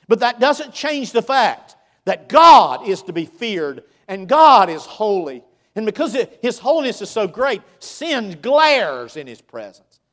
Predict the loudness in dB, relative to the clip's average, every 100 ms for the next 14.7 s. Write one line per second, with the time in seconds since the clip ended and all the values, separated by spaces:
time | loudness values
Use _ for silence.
0 | _ _ _ _ _ -12 -8 -8 -10 _
1 | _ _ _ _ _ _ _ _ -10 -10
2 | -10 -16 _ _ -8 -8 -8 _ _ _
3 | _ _ _ -14 -12 -12 -14 -12 -8 -6
4 | -8 -8 -8 -8 -8 -8 -10 -12 -12 -14
5 | -14 -20 _ -20 -20 _ _ _ _ _
6 | _ -14 -14 -14 -18 -18 -20 _ -16 -14
7 | -14 -18 -20 _ _ -14 -14 _ _ _
8 | -16 -16 _ _ _ _ -20 -20 _ _
9 | _ _ _ _ _ _ _ _ _ -16
10 | -10 -12 _ _ -18 -18 -20 _ _ _
11 | _ _ _ _ _ _ _ _ -20 -18
12 | -18 -16 -16 -16 -18 -12 -10 -10 -12 -14
13 | -12 -12 -12 -12 -14 -18 -16 -14 -14 -20
14 | -20 -18 -16 -18 -18 -20